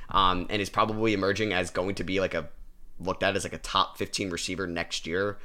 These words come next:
already. Um, and, yeah, it was a fun team. Like, I thought this Rams team could still have beaten the Eagles or the Cowboys or the Niners if they were to advance. Um, so it is a shame that they got knocked out a little bit early, 'cause I do think if they played the Bucs,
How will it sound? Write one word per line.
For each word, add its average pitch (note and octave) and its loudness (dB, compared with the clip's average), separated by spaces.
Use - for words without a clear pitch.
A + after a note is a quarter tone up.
already. G2 0
Um, F#2 4
and, G2 2
yeah, F2 2
it A#2 2
was D3+ 2
a E3 2
fun D#3 8
team. C#3 4
Like, B2 6
I A#2+ 8
thought C3+ 4
this A2+ -2
Rams A2 2
team A#2 2
could B2+ 4
still A#2 6
have G2 2
beaten A2 2
the F2 2
Eagles C#3+ 8
or F#2+ 2
the F2 -4
Cowboys A#2+ 6
or F#2+ -2
the F2 0
Niners G2+ 6
if F#2+ -4
they G#2+ 4
were G2 4
to F2+ 0
advance. F2 -2
Um, G2 4
so B2+ 2
it C#3 6
is C#3+ 4
a C3+ 0
shame A#2+ 4
that G#2 2
they G#2 4
got G#2+ 4
knocked A#2+ 2
out B2+ 6
a B2+ 4
little C3 4
bit C3 0
early, C#3+ 4
'cause G#2 -2
I - 10
do F#3+ 6
think D3 8
if B2 4
they G#2+ 8
played G#2 2
the E2+ -4
Bucs, - -2